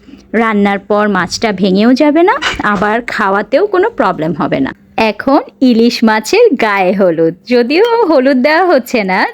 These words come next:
just উপটানটা রেডি করছি আর কি। যাই হোক, মজা করলাম। আসলে ম্যারিনেশনের জন্য যে স্পাইসটা সেটা রেডি করে নিচ্ছিলাম আর কি। যেহেতু বললাম বিরিয়ানি করছি, তো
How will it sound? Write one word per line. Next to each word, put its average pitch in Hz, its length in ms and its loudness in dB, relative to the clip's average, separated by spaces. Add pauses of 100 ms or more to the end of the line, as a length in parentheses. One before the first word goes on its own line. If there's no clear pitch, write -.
just 208 500 -2 (420)
উপটানটা 285 560 2
রেডি 214 260 2
করছি 185 380 0
আর 175 180 0
কি। 165 180 -4 (1040)
যাই 311 260 2
হোক, 302 200 2
মজা 202 280 0
করলাম। 190 440 -2
আসলে 196 560 0
ম্যারিনেশনের 190 680 0
জন্য 208 320 2 (140)
যে 185 340 2
স্পাইসটা 240 680 -2
সেটা 226 300 -2
রেডি 190 220 0
করে 160 280 -4
নিচ্ছিলাম 156 520 -4
আর 143 200 -2
কি। 160 180 -6 (300)
যেহেতু 247 680 2
বললাম 220 520 2
বিরিয়ানি 208 480 2
করছি, 233 560 -2 (160)
তো 220 120 2